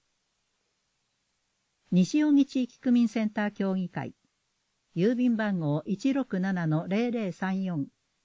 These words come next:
桃井四の三の二。電話三三零一の零八一五。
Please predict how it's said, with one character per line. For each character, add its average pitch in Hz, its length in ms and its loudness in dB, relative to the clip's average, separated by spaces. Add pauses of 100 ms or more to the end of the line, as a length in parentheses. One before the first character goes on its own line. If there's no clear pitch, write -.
桃 208 340 2
井 208 260 -2
四 214 320 0
の 139 140 -2
三 180 380 -2
の 160 160 -6
二。 175 240 -4 (840)
電 202 260 0
話 190 160 -6 (300)
三 269 320 2
三 220 400 0
零 196 320 0
一 147 240 -2
の 165 260 0
零 214 300 0
八 - 420 -6
一 185 320 -4
五。 185 320 -4